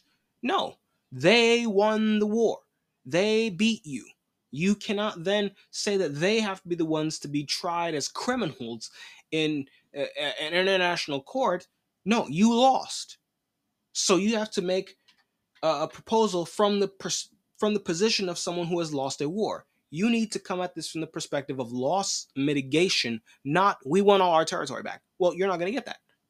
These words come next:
So what can you get is what you should be saying, not "we're gonna get everything and you're gonna accept this." It's,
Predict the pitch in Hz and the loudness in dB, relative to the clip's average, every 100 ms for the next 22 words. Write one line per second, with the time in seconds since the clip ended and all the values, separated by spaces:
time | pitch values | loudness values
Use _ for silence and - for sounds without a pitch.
0 | _ _ - 190 165 143 190 196 226 247 | _ _ 0 2 2 4 2 2 -2 0
1 | 233 156 123 101 - - _ _ _ 160 | 2 2 0 -6 -12 -20 _ _ _ -2
2 | 143 151 156 135 123 117 180 120 90 _ | 0 0 -2 -4 -6 -4 -2 -2 -6 _
3 | 135 175 196 - _ _ 160 196 185 156 | -2 0 0 -4 _ _ 2 4 4 4
4 | 170 185 170 135 131 - _ 135 135 170 | 2 0 -2 -4 -4 -10 _ -4 0 0
5 | 156 139 - 143 202 214 - 147 - | 0 -2 -4 -8 -6 -8 -8 -12 -14